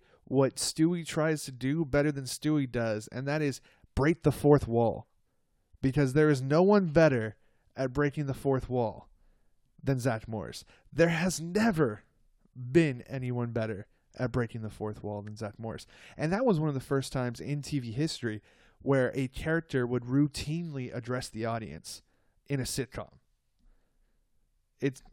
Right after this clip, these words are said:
crazy, that that was able to go on for so long, that it was so effective. And the fact that he was never a bad dude. He was friends to everybody. He was popular. He, you know,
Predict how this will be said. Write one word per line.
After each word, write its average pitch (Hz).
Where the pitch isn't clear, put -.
crazy, 165
that 131
that 139
was 135
able 147
to 139
go 127
on 131
for 131
so 123
long, 120
that 127
it 123
was 131
so 147
effective. -
And 294
the 190
fact 151
that 123
he 220
was 185
never 170
a 117
bad 113
dude. 113
He 139
was 139
friends 185
to -
everybody. 131
He 127
was 127
popular. 135
He, 127
you 180
know, 135